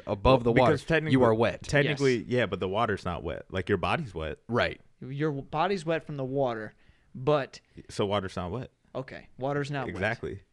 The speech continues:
Speaker 3: Okay.
Speaker 2: Am I right?
Speaker 3: I don't
Speaker 2: See?
Speaker 3: <laughs>
Speaker 2: See? Yeah.
Speaker 3: This debacle just blew my mind.
Speaker 1: But, like, when you're saying the water's not wet, if you were to take a water bottle, pour it on you, that water is wet because you're not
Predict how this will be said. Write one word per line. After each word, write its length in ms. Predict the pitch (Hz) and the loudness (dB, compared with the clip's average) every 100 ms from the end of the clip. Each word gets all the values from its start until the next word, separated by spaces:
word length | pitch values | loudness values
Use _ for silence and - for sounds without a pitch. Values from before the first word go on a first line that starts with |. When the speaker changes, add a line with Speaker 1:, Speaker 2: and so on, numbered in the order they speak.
| - | -12
Speaker 3:
Okay. 380 | 131 - 113 - _ - _ _ _ _ _ _ _ _ _ | -12 -14 -20 -20 _ -20 _ _ _ _ _ _ _ _ _
Speaker 2:
Am 100 | 90 | -8
I 80 | 90 | -6
right? 260 | 80 98 - _ _ _ - - _ _ _ _ - | -4 -6 -10 _ _ _ -20 -20 _ _ _ _ -2
Speaker 3:
I 160 | 156 | 2
don't 200 | 208 214 160 | 4 6 10
Speaker 2:
See? 360 | - - 285 | 10 12 12
Speaker 3:
<laughs> 20 | - | 12
Speaker 2:
See? 480 | 123 127 143 127 | 12 12 12 8
Yeah. 560 | 110 113 120 120 113 104 | 8 8 8 8 8 8
Speaker 3:
This 140 | 220 | 6
debacle 540 | - 160 170 185 165 160 | 4 2 4 4 2 -2
just 420 | 139 143 - - - - | -2 -6 -6 -14 -20 -6
blew 180 | 156 147 | -4 -2
my 180 | 135 | -4
mind. 420 | 131 139 143 127 127 | -2 -2 -2 0 6
Speaker 1:
But, 100 | 139 | 10
like, 320 | 139 113 - - | 8 6 -2 -2
when 160 | 131 | 2
you're 80 | 135 | 2
saying 320 | - 151 139 | 6 6 6
the 100 | 120 | 4
water's 400 | 110 123 123 110 | 4 6 6 2
not 280 | 120 107 80 | 0 -2 -2
wet, 420 | 107 117 101 - _ | 0 0 0 -6 _
if 120 | 107 | -4
you 140 | 120 139 | 2 4
were 120 | 135 | 4
to 100 | 127 | 0
take 160 | 127 | -2
a 60 | 113 | -2
water 320 | 104 113 113 | 0 2 2
bottle, 340 | 98 95 92 - | 0 -2 -4 -6
pour 300 | - 147 127 | 0 2 2
it 60 | - | 2
on 200 | 117 104 | -2 -2
you, 160 | 98 | -6
that 280 | 92 113 110 | -2 0 0
water 300 | 120 120 104 101 | 0 0 0 -4
is 240 | 110 92 | -6 -8
wet 400 | 92 123 127 95 | -4 -2 -2 -4
because 520 | 101 - 113 104 - | -10 -6 -6 -6 -6
you're 140 | 110 120 | -4 -2
not 400 | 113 113 107 | 0 -2 -2